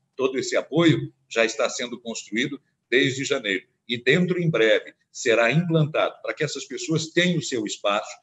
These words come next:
sem atravessador. É claro que há um fortalecimento geral, uma agregação geral,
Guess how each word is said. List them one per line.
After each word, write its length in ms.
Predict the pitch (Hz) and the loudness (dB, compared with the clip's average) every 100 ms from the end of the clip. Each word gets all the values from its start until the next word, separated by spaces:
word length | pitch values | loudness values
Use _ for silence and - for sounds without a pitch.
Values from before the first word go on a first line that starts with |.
| _ | _
sem 560 | - - - 165 185 160 | -12 -4 0 2 2 4
atravessador. 960 | 160 160 143 117 135 127 131 95 85 - _ | 2 2 0 0 -4 -4 -4 -4 -6 -6 _
É 80 | - | -8
claro 400 | 113 131 160 160 - - | -6 2 4 4 0 -14
que 160 | - 127 | -2 2
há 80 | 139 | 4
um 120 | 165 | 4
fortalecimento 1120 | 160 147 131 117 101 104 - 90 104 160 151 | 2 -2 0 0 0 -2 -6 -6 0 2 2
geral, 540 | 131 123 87 82 - _ _ | -2 -4 -2 -2 -4 _ _
uma 200 | 120 127 | -4 0
agregação 840 | 127 120 95 175 185 110 95 147 160 | 2 2 4 4 4 2 -2 2 2
geral, 540 | 120 104 127 147 - | 4 2 2 0 -6